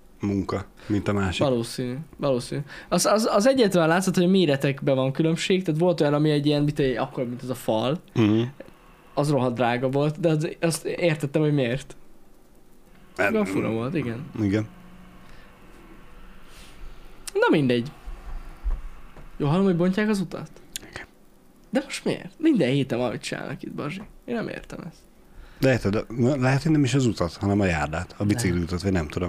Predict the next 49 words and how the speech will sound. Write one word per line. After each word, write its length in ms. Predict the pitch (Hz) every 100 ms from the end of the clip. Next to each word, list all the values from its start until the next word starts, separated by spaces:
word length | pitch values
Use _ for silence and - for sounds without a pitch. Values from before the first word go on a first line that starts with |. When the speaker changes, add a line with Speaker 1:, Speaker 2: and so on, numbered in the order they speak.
| 90
Speaker 1:
Mert 140 | 101
az 60 | 92
Speaker 2:
Nem. 40 |
Speaker 1:
utat 160 | 92 104
már 120 | 113
megcsinálták. 560 | 113 104 95 73 78 -
Speaker 2:
A 20 |
felhasznált 440 | 151 175 175 143
festék 360 | - 151 - 147
mennyiségtől 520 | 135 147 - 151 135
függ. 260 | 120 127 123 143 - - - - - - - - - - - -
De 60 | 123
szerintetek, 640 | - 165 330 240 143 135 - -
ez 120 | -
sajnos, 280 | - 359 226
ez 60 | 202
egy 80 | 220
nagyon 260 | 415 285
jó 140 | 151 123
felvetés, 580 | - 117 120 135 143 151
de 100 | 170
most 180 | 196
akkor 340 | 202 240 233 - -
beszélhetünk 560 | 240 - 139 127 143
erről, 180 | 151 170
bár 120 | 175
lehet, 180 | 208 156
hogy 80 | 147
nem 100 | 147
olyan 120 | 147
izgalmas 420 | 147 151 147 135 139
happy 200 | 156 139
hour 160 | 131
téma, 240 | - 196 208
de... 100 | 196 190 - - - - - - -
de 60 |
szerintetek 480 | 131 151 202 196 151 -
a 40 |
festő 460 | - 131 - - 156
figyeli 420 | - 139 156 170
azt, 160 | 156
hogy 100 | 170
mennyi 220 | 139 139 165
a 60 |
befektetett 560 | 139 131 147 160 151 -
festék? 500 | - - - 131 - - - _ - -
Tehát 140 | 151
számolgatja, 760 | - 151 170 196 202 196 196
hogy 260 | 165 143